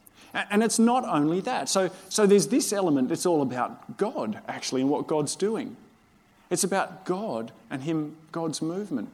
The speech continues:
Not just in the resurrection, but also then I started to think about the whole passage. And I thought, this passage, i-, it's sort of wedged between, uh,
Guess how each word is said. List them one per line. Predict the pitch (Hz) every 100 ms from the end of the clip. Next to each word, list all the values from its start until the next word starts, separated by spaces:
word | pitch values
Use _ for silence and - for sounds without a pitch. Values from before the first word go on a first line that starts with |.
| - - - -
Not | 175 214 196
just | 190 -
in | 165
the | 151
resurrection, | 151 135 143 214 - 156
but | 147
also | 143 226 - 160
then | 165
I | 160
started | - 165 160
to | 143
think | 151 151
about | 127 113
the | 113
whole | 185 330
passage. | 247 - - - - - _ - - - -
And | 208
I |
thought, | 220 233 - - 220
this | 330 -
passage, | - 180 - 139 170 - - - _ _ _
i-, | 180 -
it's | 202 -
sort | 254
of | 269 175
wedged | 185 220 175 143 - 156
between, | 156 - 175 170 170 156 151 - - _ _ -
uh, | 151 147 -